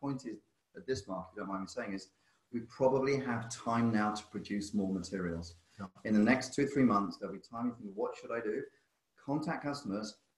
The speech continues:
Speaker 1: do the marketing. Write more case studies, get more customer quotes, get more videos made, get more stuff that's gonna move people down this funnel,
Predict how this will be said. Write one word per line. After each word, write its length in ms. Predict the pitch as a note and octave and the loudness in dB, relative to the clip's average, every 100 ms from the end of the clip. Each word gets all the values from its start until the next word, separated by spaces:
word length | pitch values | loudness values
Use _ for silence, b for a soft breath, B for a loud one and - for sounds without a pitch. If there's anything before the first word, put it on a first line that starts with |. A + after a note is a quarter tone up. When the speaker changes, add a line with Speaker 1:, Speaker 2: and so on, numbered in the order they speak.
| _ _ - - | _ _ -10 0
Speaker 1:
do 120 | A2 | 2
the 100 | G2+ | 2
marketing. 460 | F#2+ F2 E2+ E2+ E2 - - b b b | 2 0 -2 -6 -6 -12 -20 b b b
Write 300 | G2+ B2+ D#3 | 4 6 8
more 140 | D3+ C#3 | 8 6
case 320 | - B2 A2+ | 6 2 2
studies, 380 | - A2+ C3 - - - F2 | 0 2 2 -2 -10 -16 -8
get 180 | C3+ C3+ | 0 4
more 160 | C#3+ C3+ | 4 2
customer 400 | C#3 C3 - B2 | 0 -2 2 0
quotes, 520 | - A2+ B2+ - - _ _ F2+ | 2 0 0 -2 -16 _ _ -4
get 140 | B2+ | 0
more 200 | C#3 C3+ | 2 4
videos 460 | C3 B2 G#2 G2+ G2+ | 4 6 4 2 0
made, 320 | G2+ A2 A#2 _ _ _ _ | -2 -2 -6 _ _ _ _
get 140 | - C3 | -2 0
more 140 | C#3 | 2
stuff 320 | B2+ - B2 G#2+ | 0 2 2 2
that's 140 | G2+ | -2
gonna 160 | A2 A2 | 2 4
move 420 | A2 B2 B2+ B2 | 6 6 4 2
people 460 | A#2 A2+ A2+ G#2+ - _ | -8 -2 -2 -2 -8 _
down 380 | A2+ A#2 C3 B2 | -4 0 2 2
this 180 | A2 G#2+ - | 0 -4 -4
funnel, 540 | C3 A2 F#2 F#2+ G#2 | -2 -2 -2 -4 -8